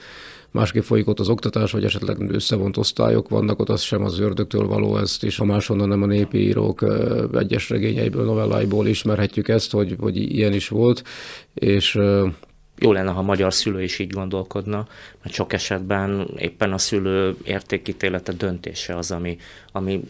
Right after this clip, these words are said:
Speaker 2: hát, nem így, nem ezt vonja le, nem ezt a tapasztalatot
Speaker 1: Hát ugye
Speaker 2: vonja
Speaker 1: még,
Speaker 2: le.
Speaker 1: még egy,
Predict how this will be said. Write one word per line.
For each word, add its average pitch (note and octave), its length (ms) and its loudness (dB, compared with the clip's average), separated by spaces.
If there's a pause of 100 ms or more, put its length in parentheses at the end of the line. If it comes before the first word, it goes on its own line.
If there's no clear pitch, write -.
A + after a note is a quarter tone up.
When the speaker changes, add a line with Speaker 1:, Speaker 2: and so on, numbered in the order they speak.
(140)
Speaker 2:
hát, - 180 -12
nem F2+ 180 -4
így, D#2+ 320 -6
nem F#2+ 180 -6
ezt D#2+ 180 -6
vonja F2 300 0
le, F2 120 -2
nem F2+ 160 -2
ezt F2 180 -6
a F2+ 60 -2
tapasztalatot - 800 -8 (220)
Speaker 1:
Hát C3 100 -2
ugye - 20 2
Speaker 2:
vonja A#2+ 220 6
Speaker 1:
még, A2+ 100 4
Speaker 2:
le. B2 80 2
Speaker 1:
még A#2+ 140 4
egy, A2 420 0